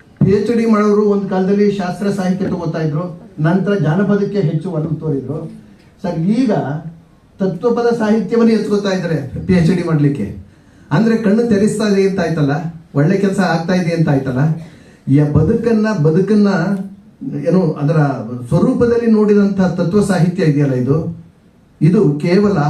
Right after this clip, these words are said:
ಆನುಭಾವಿಕ ಹಿನ್ನೆಲೆಯಲ್ಲಿ ರಚನೆ ಆಗಿದ್ರೂ ಕೂಡ, ಅವರು ಬಿದಿರ್ದು ಹೇಳಿದ್ರಲ್ಲ, ಬಿದಿರ್ದು ಬರೀ ಸಾಂಕೇತಿಕ ರೂಪಕ್ಕೆ ಅದಷ್ಟೇ,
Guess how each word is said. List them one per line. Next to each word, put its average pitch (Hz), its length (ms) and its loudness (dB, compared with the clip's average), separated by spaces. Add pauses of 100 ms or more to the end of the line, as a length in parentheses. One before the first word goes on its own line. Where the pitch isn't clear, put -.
(280)
ಆನುಭಾವಿಕ 196 760 2
ಹಿನ್ನೆಲೆಯಲ್ಲಿ 185 640 4
ರಚನೆ 156 340 0
ಆಗಿದ್ರೂ 160 540 2
ಕೂಡ, 214 180 0 (560)
ಅವರು 165 220 2
ಬಿದಿರ್ದು 190 400 2
ಹೇಳಿದ್ರಲ್ಲ, 156 640 2 (680)
ಬಿದಿರ್ದು 214 380 2
ಬರೀ 185 420 -2 (180)
ಸಾಂಕೇತಿಕ 208 540 2
ರೂಪಕ್ಕೆ 247 520 2
ಅದಷ್ಟೇ, 170 760 -2